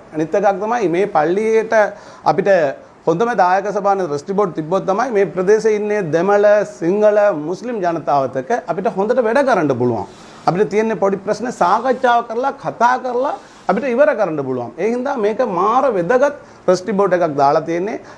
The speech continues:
ඒ හින්දා අපි මේ අමාත්‍යතුමාටත් අපි ස්තුති කරනවා. ඒ වගේම අපේ,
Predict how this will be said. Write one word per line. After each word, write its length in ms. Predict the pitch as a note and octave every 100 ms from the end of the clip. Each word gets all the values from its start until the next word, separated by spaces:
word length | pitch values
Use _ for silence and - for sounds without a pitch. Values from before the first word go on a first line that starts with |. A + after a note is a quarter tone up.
| -
ඒ 120 | F3
හින්දා 400 | G3 F#3 G#3+ G#3+
අපි 200 | D#3+ D#3+
මේ 220 | E3 D#3+ C#3
අමාත්‍යතුමාටත් 920 | B2 D3+ E3+ - E3 F3 E3 D3+ C3+
අපි 240 | C3 A#2+
ස්තුති 280 | A2+ - D3+
කරනවා. 440 | G3 G3 A#3 B3 - - -
ඒ 140 | D3+ G#3
වගේම 400 | A3+ G3+ G3+ F#3+ F#3+ - - -
අපේ, 400 | F#3+ F#3 E3 D3+